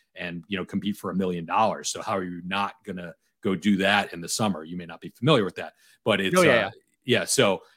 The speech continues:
Speaker 1: you know, there's a lot more opportunities. It's a lot more fun for viewers to watch. You know, now we have some stuff to watch during the summer,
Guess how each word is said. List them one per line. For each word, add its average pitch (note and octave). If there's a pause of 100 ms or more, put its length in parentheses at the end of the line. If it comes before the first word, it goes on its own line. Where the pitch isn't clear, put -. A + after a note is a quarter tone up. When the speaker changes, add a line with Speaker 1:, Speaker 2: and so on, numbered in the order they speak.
Speaker 1:
you A#2
know, G#2+
there's A2+
a A#2
lot C#3+
more B2+
opportunities. A2
It's G2
a A2+
lot A2+
more G#2
fun G#2+
for G2+
viewers G2+
to A2
watch. A2
You F#2+
know, F#2
now G#2
we G2+
have F#2
some G#2
stuff -
to G#2+
watch F2+
during F2
the E2+
summer, F2